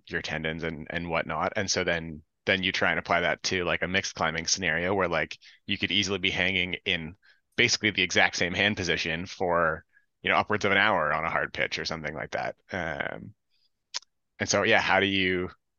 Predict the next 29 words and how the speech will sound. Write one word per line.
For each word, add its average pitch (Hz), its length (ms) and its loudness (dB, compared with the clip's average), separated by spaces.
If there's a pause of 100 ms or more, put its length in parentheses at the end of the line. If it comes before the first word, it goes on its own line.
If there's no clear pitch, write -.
(160)
how 101 160 2
do 104 60 0
you 95 100 0
skin - 540 2
that 87 260 4 (1080)
situation? 78 680 -2
Like, 76 180 -6
how 87 160 2
do 92 100 2
we, 85 380 0 (380)
how 110 120 4
do 123 80 0
we 117 200 6
build 107 680 4 (720)
the 80 540 2
extreme 113 420 4
endurance 90 500 4
needed 82 320 0
for 95 140 -4
hard 85 240 0
mixed 85 240 0
climbing 80 460 -2 (640)
and 92 220 0
not 85 540 2 (100)
fall 87 320 4
into 85 180 0
those 87 220 0
traps 78 480 2
of 76 680 -2